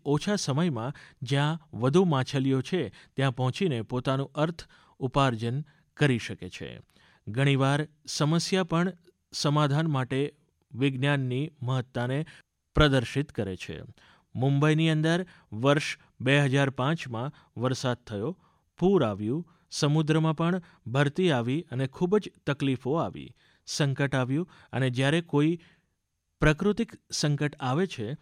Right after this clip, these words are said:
તો સૌથી પહેલું સંકટ ગરીબ પર આવે છે. બે ભાઈઓએ ખૂબ જ મન દઈને તે અંગે કામ કર્યું અને તેમણે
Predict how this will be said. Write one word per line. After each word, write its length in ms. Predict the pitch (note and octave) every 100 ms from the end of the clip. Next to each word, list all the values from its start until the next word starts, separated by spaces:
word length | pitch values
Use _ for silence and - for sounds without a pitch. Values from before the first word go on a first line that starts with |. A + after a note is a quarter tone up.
| _
તો 140 | - C3
સૌથી 360 | - F3 G3+
પહેલું 280 | F#3+ D#3 E3
સંકટ 460 | - C#3+ D3+ E3+ - G#2+ A2+
ગરીબ 380 | C3 D3 D3+ A#2
પર 200 | A2+ B2+
આવે 240 | B2+ F#2
છે. 200 | F#2+ C#3+ D#2 - - _ -
બે 120 | B2+ C#3+
ભાઈઓએ 580 | A#2+ B2+ C#3+ D#3+ D3 E3+ - _
ખૂબ 220 | - E3+
જ 180 | G3+ - - A#2
મન 220 | C#3+ F#3+
દઈને 340 | F#3+ D#3 D3+ D#3+ F3
તે 160 | E3+ C#3+
અંગે 300 | C#3 C3 D3
કામ 260 | D#3+ A2+ G#2+
કર્યું 340 | G2+ G#2+ D#3+ - -
અને 160 | - B2
તેમણે 340 | C3 C3 C#3+